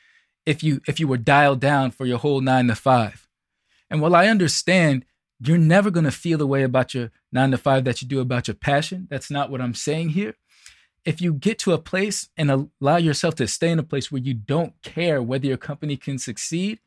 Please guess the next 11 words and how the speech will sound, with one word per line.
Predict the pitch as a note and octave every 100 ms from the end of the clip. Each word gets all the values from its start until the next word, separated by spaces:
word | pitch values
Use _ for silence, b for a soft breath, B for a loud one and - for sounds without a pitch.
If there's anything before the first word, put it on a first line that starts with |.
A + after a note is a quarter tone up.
| _ _ _ _ -
whether | C#3+ D3
your | C3+
company | - D#3 C#3+ C3
prospers, | - D3+ F3 - G#3+ F#3+ - _ _ _ _ _ _
you're | - C3 D3+ D3 D3 -
running | - C3 F#3+ G#3
the | F#3 D3
risk | C#3 E3 A#2 - -
of | C3 A#2+
letting | D3 C#3+ C#3 -
indifference | F#3+ F#3 D3 B2+ E3+ - G#2 - -